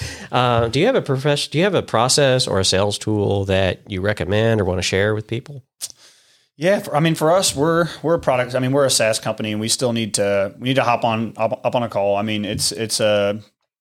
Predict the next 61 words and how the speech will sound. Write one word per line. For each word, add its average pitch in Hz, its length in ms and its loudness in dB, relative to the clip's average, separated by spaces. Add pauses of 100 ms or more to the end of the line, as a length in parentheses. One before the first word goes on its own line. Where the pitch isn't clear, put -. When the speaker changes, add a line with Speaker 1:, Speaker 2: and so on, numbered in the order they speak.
(520)
Speaker 2:
it's 120 180 -2
a 107 240 2
material 110 520 0
expense 104 420 -2
for 98 180 -4
a 98 60 -4
startup 98 500 0
to, 95 380 -4
to 107 120 -4
work 104 220 0
with 98 100 -6
Forecaster. 98 640 -6
It's, 104 120 -6
it's - 140 -6
affordable, 110 520 2
but 120 200 2
for 110 140 -6
a 101 60 -2
startup 113 420 2
who 104 300 -4 (260)
maybe 120 220 2
hasn't 117 240 0
raised 110 220 0
any 101 140 -4
money, 98 320 -6
it's 98 140 -6
a 113 40 -4
material 104 320 -4
expense. 98 560 -4
So 98 420 0 (540)
our 165 140 2
process 165 560 2
is, 113 180 0
you 120 80 -2
know, 110 100 2
we, 107 140 2
we 110 200 -4
get, 127 320 -2
we 110 120 -14
funnel 107 260 0
people 107 240 -4
through 101 240 -6
a 92 40 -4
survey, 101 520 2
and 98 80 0
then 98 60 -4
we 98 60 -2
hop 104 200 -2
on 98 80 -2
a 101 40 -2
call, 92 640 0
um, 95 460 -4
and 110 140 0
usually 101 360 0
it's, 98 140 -2
like, 101 100 -4
a 98 60 -2
thirty-day 101 680 -4
sales 92 320 -4
cycle. 95 500 -6
So, 107 340 2